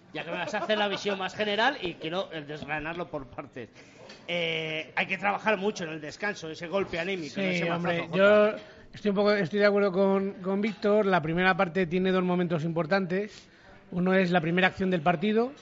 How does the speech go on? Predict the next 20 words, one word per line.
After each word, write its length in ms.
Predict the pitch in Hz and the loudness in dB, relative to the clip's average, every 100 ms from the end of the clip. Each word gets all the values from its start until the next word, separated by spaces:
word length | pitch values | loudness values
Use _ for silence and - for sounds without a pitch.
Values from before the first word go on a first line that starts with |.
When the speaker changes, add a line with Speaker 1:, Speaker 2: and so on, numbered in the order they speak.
| - - - - - | -20 -20 -20 -20 -10
Speaker 2:
en 120 | 170 165 | -4 0
la 120 | 165 | 0
que 180 | 147 170 | 2 4
hay 180 | 175 | 4
una, 880 | 175 175 180 175 175 170 170 170 180 - | 4 4 4 6 4 4 4 2 -2 -10
hay 260 | 220 170 | -8 0
una 240 | 175 175 175 | 2 4 2
acción 960 | 165 - 185 180 180 175 170 170 165 151 | 0 0 4 6 6 6 4 2 -2 -2
que 120 | 170 | 0
el 80 | 175 | 0
árbitro 240 | 175 175 | 0 -2
nos 160 | 175 170 | -2 -4
sanciona 500 | 175 151 190 175 156 | -4 0 0 2 0
y 60 | |
nos 140 | 151 147 | 0 -2
deja 240 | 156 160 | -2 -2
con 100 | 160 | 0
una 120 | 165 | 0
jugadora 380 | 143 165 160 165 | -2 2 4 4
menos, 260 | 175 202 | 2 0